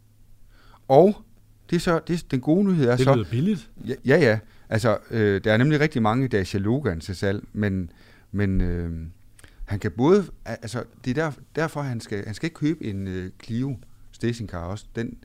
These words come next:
Speaker 1: den er simpelthen ikke, øh, der er ikke nok, øh, træk.
Speaker 2: Nej.
Speaker 1: Så han skal over i den der, øh, Seat Ibiza.
Speaker 2: Men må den, må den trække tolv hundrede kilo?
Speaker 1: Ja, det må den.
Speaker 2: Ja.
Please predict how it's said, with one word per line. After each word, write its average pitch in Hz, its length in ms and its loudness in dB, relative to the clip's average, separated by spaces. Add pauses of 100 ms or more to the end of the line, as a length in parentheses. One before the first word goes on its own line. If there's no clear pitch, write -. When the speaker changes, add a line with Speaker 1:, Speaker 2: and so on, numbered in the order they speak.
(200)
Speaker 1:
den 120 120 -8
er 113 40 -6
simpelthen 127 400 -6
ikke, 92 120 -6
øh, - 100 -12
der 113 80 -2
er 117 80 0
ikke 117 100 -6
nok, 113 200 -4
øh, 87 180 -4
træk. - 380 -8 (420)
Speaker 2:
Nej. 127 200 -6 (380)
Speaker 1:
Så 127 140 -2
han 120 80 2
skal 113 300 2
over 170 220 -4
i 139 60 -4
den 147 200 -2
der, 143 260 0
øh, 104 80 -2
Seat 110 200 -2
Ibiza. 107 460 -6
Speaker 2:
Men 120 140 -2
må 135 120 0
den, 165 240 -2
må 131 120 -2
den 175 140 -2
trække 165 240 -8
tolv 180 160 -6
hundrede 175 200 -6
kilo? 180 260 -6
Speaker 1:
Ja, 139 240 0
det 139 100 -6
må 135 80 -6
den. 104 220 -10
Speaker 2:
Ja. 139 80 -10